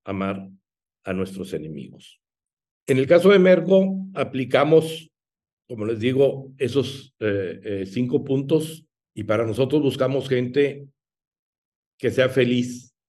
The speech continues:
sirviendo, que sea de buen trato, gente que sea de fiar,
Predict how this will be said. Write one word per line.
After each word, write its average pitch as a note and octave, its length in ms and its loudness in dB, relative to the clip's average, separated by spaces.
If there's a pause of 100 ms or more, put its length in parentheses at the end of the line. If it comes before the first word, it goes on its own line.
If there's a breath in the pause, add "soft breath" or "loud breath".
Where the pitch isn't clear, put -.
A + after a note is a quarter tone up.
(120)
sirviendo, G2 640 -4 (1120)
que G#2+ 140 -4
sea B2+ 220 4
de C3+ 120 4
buen A#2+ 280 -2
trato, G2+ 360 -4 (460)
gente A2+ 320 -6
que G#2+ 100 -8
sea B2 200 0
de B2 120 2
fiar, B2 460 0